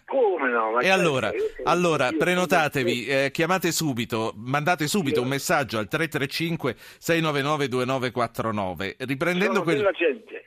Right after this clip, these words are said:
Speaker 2: Senta,
Speaker 1: Sono della
Speaker 2: eh,
Speaker 1: gente.
Speaker 2: e questo è bello, eh, dicevo nel quarantanove Shakespeare, Troilo e Cressida. Oggi c'è più libertà, anche rimanendo a Shakespeare, nell'interpretare i personaggi, ci si possono prendere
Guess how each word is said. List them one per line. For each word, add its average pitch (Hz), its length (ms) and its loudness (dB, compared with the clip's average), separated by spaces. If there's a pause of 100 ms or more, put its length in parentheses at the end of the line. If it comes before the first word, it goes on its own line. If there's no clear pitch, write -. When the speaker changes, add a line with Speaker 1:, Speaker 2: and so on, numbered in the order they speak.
(480)
Speaker 2:
Senta, 135 540 0
Speaker 1:
Sono - 60 -6
della 120 80 0 (100)
Speaker 2:
eh, 113 40 0 (100)
Speaker 1:
gente. 117 240 -2
Speaker 2:
e 120 80 -6
questo 131 300 -4
è - 20 0
bello, 92 580 -4
eh, 113 420 0
dicevo 139 440 0
nel 127 120 -2
quarantanove 147 800 0
Shakespeare, 135 680 -4
Troilo 123 580 0
e 113 140 -8
Cressida. 95 600 -4 (280)
Oggi 175 340 2
c'è 160 180 0
più 196 160 -2
libertà, 156 640 0
anche 123 340 -2
rimanendo 117 480 0
a 113 60 0
Shakespeare, 117 640 -4
nell'interpretare 120 1040 -2
i 104 60 -4
personaggi, 98 760 -4
ci 113 140 -8
si 123 120 -6
possono 131 380 -4
prendere 131 500 -2